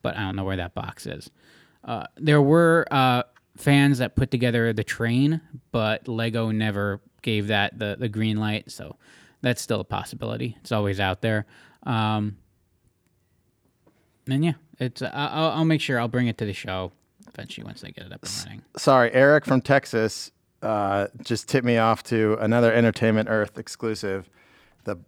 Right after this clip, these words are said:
Speaker 2: uh, I just had to order it. Um, I'll show it to you. I'll, I'll, sh-, I'll show you. <laughs> Now that has everything to do with what I'm about to show you. Entertainment Earth.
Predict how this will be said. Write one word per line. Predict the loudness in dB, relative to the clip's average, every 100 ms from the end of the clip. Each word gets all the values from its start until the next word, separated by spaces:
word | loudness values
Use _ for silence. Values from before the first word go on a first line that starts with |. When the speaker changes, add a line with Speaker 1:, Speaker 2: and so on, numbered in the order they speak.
| -10
Speaker 2:
uh, |
I | -6 -4
just | -6 -4
had | -2 -2
to |
order | -2 -2 -2 -4
it. | -6 _ _ -14
Um, | -10 -8 -8 -10 -12 _ _ _ _ _ _ _ _
I'll | -12
show | -6 -4
it | -4
to | -10
you. | -14
I'll, | -12 -14 -16
I'll, | -16
sh-, | -16 -16
I'll | -12
show | -6 -6
you. | -6 -12 -14 -4
<laughs> | -2 0 -4 -6 -8 -10 -18 _ _ _ _ _ _ -20 -20 _ _
Now | -14 -8
that | -4 -2
has | -2 -4 -6 -10
everything | -6 -6 -6 -8
to | -10
do | -8
with | -8
what | -8
I'm | -8
about | -8 -10
to | -12
show | -18 -10 -8
you. | -8 -10 -12
Entertainment | -12 -12 -14 -14 -12 -10 -14 -18 _ _ _ _ _ _ _ -20 -18 -14 -14 -16 -20 _ -20
Earth. | -20 -20 -20